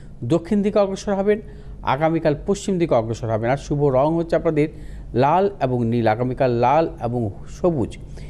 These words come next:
এই দুদিনই কিন্তু ছয় সংখ্যার জাতক জাতকের ক্ষেত্রে শুভ এবং পাঁচ সংখ্যার জাতক জাতকের ক্ষেত্রে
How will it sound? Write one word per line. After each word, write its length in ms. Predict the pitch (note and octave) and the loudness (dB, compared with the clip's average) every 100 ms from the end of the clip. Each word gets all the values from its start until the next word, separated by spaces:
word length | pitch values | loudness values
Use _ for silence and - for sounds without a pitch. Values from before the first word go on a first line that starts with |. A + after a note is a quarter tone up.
| - - | -4 2
এই 140 | F#3 | 2
দুদিনই 420 | C#3+ D#3 E3 G#3 | 2 2 2 0
কিন্তু 360 | G#3 F#3+ D3 D#3+ - - - | 0 0 0 0 -2 -12 -8
ছয় 200 | - E3+ | 0 0
সংখ্যার 380 | F3 G3+ - G3 | 0 -2 0 0
জাতক 260 | C#3 A#2+ | 0 -2
জাতকের 380 | A2 G#2+ A2 G2+ | 0 0 0 -6
ক্ষেত্রে 260 | G2 G#2 G2 | -6 -6 -6
শুভ 360 | - G#2+ D3 E3 - - - - - - | -4 0 2 2 -4 -16 -16 -16 -14 -8
এবং 320 | C3 C#3 D3 C#3+ - - - | 0 2 2 0 -12 -14 -8
পাঁচ 160 | - F3 | -2 -2
সংখ্যার 340 | - G#3+ G3+ G3 | -2 -4 -2 0
জাতক 260 | C3 B2 | 0 0
জাতকের 340 | A2 A2 - G#2+ | 2 0 0 -6
ক্ষেত্রে 260 | C3 - | -6 -6